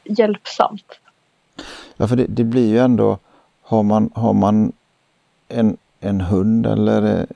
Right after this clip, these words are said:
Speaker 2: vad det än är, så det spelar ingen roll. Alltså den, oavsett väder så måste man ju se till att den får sin motion, sin mat.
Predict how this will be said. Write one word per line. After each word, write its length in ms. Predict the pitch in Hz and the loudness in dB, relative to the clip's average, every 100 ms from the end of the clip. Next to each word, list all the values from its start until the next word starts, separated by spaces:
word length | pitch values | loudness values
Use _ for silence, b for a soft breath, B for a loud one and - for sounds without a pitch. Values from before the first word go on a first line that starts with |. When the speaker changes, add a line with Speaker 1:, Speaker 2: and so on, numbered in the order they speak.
| - - - - _ | -18 -20 -20 -20 _
Speaker 2:
vad 220 | 107 95 | 0 0
det 100 | 95 | 0
än 180 | 98 95 | 0 0
är, 120 | 85 | 0
så 140 | 80 | -2
det 200 | 90 95 90 b b - | -2 -2 -2 b b -16
spelar 240 | - 110 | -2 0
ingen 200 | 113 110 | 2 2
roll. 160 | 101 95 | 2 0
Alltså 160 | 92 | -2
den, 320 | 92 98 98 101 - - - | 0 0 -2 -6 -18 -20 -4
oavsett 380 | 110 101 113 | 0 0 0
väder 500 | 98 101 95 85 98 | -2 0 2 2 0
så 160 | 104 107 | 0 2
måste 360 | 107 107 - 95 | 0 0 -4 0
man 200 | 98 95 | 2 2
ju 280 | 98 92 - - _ _ _ _ _ _ | 0 0 -4 -16 _ _ _ _ _ _
se 180 | - 98 | -8 -8
till 240 | - 101 | -2 0
att 140 | 95 - | 0 -2
den 120 | 95 | -4
får 200 | 92 92 | -2 -2
sin 180 | - 101 | -2 -4
motion, 580 | 104 - 107 90 92 90 | -4 -2 0 0 -2 -4
sin 240 | 92 92 | -2 0
mat. 320 | 92 85 107 | 2 4 2